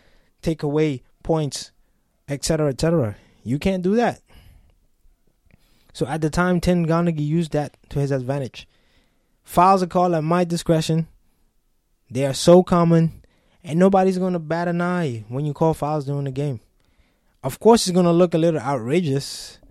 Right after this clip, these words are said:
when the other team is, gets astronomically more free throws or they get more fou-, fouls called against them. It's gonna look bad. But at the end of the day, everybody's gonna say, "Ah, the referee just had a bad game. Let's just move on from it." But I believe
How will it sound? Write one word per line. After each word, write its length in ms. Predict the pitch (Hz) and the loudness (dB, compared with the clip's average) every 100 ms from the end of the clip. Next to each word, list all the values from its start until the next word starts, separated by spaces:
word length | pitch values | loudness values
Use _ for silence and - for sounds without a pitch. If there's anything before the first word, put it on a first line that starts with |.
| _ _ | _ _
when 140 | 123 | -8
the 100 | 131 | -4
other 160 | 139 139 | -4 -4
team 320 | 131 143 135 | -4 -4 -2
is, 320 | 117 120 117 - _ _ _ | -4 -4 -6 -10 _ _ _
gets 340 | 135 135 - - - - | -6 -6 -8 -14 -20 -8
astronomically 760 | 143 - 143 139 143 135 139 135 | -6 -4 -4 -4 -4 -6 -4 -4
more 200 | 135 123 | -4 -4
free 200 | 143 147 | -6 -6
throws 400 | 127 120 147 - _ _ _ | -6 -6 -8 -12 _ _ _
or 120 | - 117 | -12 -8
they 60 | |
get 160 | 120 135 | -4 -4
more 180 | 127 123 | -2 -4
fou-, 260 | 123 135 131 | -4 -6 -8
fouls 380 | - 131 151 156 | -8 -4 -4 -4
called 240 | 131 117 | -4 -4
against 320 | 110 104 104 | -6 -8 -8
them. 120 | 131 147 _ _ _ _ _ _ | -8 -8 _ _ _ _ _ _
It's 100 | - | -4
gonna 220 | 143 107 | -2 2
look 180 | 160 196 | 2 2
bad. 300 | 113 135 - _ _ - - _ _ _ _ _ | -2 -4 -8 _ _ -20 -20 _ _ _ _ _
But 80 | 127 | -8
at 60 | |
the 60 | 139 | -4
end 100 | 160 | -2
of 60 | 147 | 0
the 60 | |
day, 140 | 143 151 | 2 2
everybody's 280 | 143 139 | 2 0
gonna 160 | 143 135 | -2 -2
say, 140 | 139 | 0
"Ah, 260 | 143 151 156 | 2 4 2
the 80 | 123 | 2
referee 320 | 139 - 135 | 0 0 -4
just 160 | 127 123 | -4 -6
had 120 | 120 | -8
a 40 | |
bad 280 | 107 117 110 | -8 -10 -10
game. 200 | 113 107 - _ | -10 -12 -14 _
Let's 160 | 113 120 | -12 -10
just 120 | 110 | -10
move 240 | 120 120 | -10 -8
on 160 | 117 120 | -8 -10
from 180 | - - | -12 -20
it." 80 | - _ _ _ _ _ _ _ _ _ | -20 _ _ _ _ _ _ _ _ _
But 100 | - | -6
I 140 | 123 156 | 0 2
believe 480 | 156 156 170 160 | 4 4 2 2